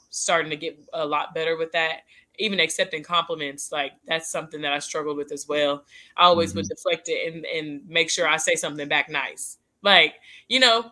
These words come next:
Speaker 1: it's like,
Speaker 2: Mm-hmm.
Speaker 1: if you're getting a compliment, you shouldn't feel obligated to say th-, the same thing back. You don't have
Speaker 2: I
Speaker 1: to.
Speaker 2: agree. I agree.
Speaker 1: Um, but that was something that I did just to try to take the attention off of me. <laughs> Like, so it would, it would be like,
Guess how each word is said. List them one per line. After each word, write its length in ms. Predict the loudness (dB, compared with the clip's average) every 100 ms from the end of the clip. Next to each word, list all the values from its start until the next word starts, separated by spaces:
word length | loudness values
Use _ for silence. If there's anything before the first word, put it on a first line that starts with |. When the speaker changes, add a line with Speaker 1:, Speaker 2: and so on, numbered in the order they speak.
| _
Speaker 1:
it's 180 | -2 2
like, 200 | 4 4
Speaker 2:
Mm-hmm. 300 | 0 -10 -12 -14 _ _
Speaker 1:
if 100 | 0
you're 120 | 2
getting 240 | 4 4 4
a 80 | 2
compliment, 480 | 2 2 0 -2
you 100 | -2 0
shouldn't 280 | 0 -2
feel 140 | 0 4
obligated 520 | 4 2 2 2 0
to 80 | -6
say 240 | 2 2
th-, 120 | 2 -8 -20 -10
the 80 | -2
same 260 | 2 2
thing 220 | 0 -4 -4
back. 280 | -8 -10 _ _
You 100 | -4
don't 140 | -2
have 180 | -2 -4
Speaker 2:
I 40 |
Speaker 1:
to. 100 | -10
Speaker 2:
agree. 200 | -4 -6 -6 _ _ _ _
I 140 | -12 -10
agree. 300 | -6 -6 -6 _ -2
Speaker 1:
Um, 480 | 4 4 4 0 -8 _ _ _ _ _ -20 _ _ _ -16
but 340 | 4 6 6
that 140 | 4 2
was 160 | 0
something 320 | -4 4 4 4
that 120 | 4 4
I 40 | 6
did 540 | 4 4 0 -6 -16 -16
just 320 | 2 2 4
to 80 | 0
try 160 | 4 4
to 60 |
take 200 | 4 0
the 100 | -2
attention 340 | -4 -2 -2 0
off 180 | 0 0
of 60 |
me. 340 | -6 -6 -10 -2
<laughs> 20 |
Like, 460 | 4 6 4 0 _ -20 -20 -20 _
so 340 | 0 4 4
it 120 | 2
would, 120 | 0 0
it 160 | -2
would 120 | -2
be 120 | -2 2
like, 320 | 2 0